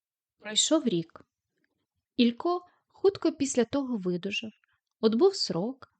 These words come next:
вийшов із буцигарні, ще гірше запив, загуляв, піймався на роботі й попав у губернію, в тюрму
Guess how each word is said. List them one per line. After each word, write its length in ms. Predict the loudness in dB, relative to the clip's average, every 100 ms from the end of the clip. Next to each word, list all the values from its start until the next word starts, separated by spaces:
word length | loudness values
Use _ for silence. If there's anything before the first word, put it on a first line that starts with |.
| -2
вийшов 480 | 4 4 4 -2 -4
із 100 | -2
буцигарні, 840 | -2 -2 -4 -2 -2 -2 -4 -6 _ _ _ -8
ще 400 | -2 4 6 6
гірше 480 | 4 2 2 -2
запив, 580 | 0 -2 -2 -2 0 -2 -6 _
загуляв, 720 | 0 2 2 2 0 -2 -6 -12 _ _ _ _ -2
піймався 480 | 2 4 4 2
на 60 | -2
роботі 540 | -2 -4 -4 -4 -6 -8 _ _
й 100 | -20 -6
попав 480 | -6 -2 -4 -4 -4
у 100 | -4
губернію, 760 | -4 -4 -2 -2 -2 -4 -6 -6
в 80 | -8
тюрму 540 | -6 -4 -4 -4 -8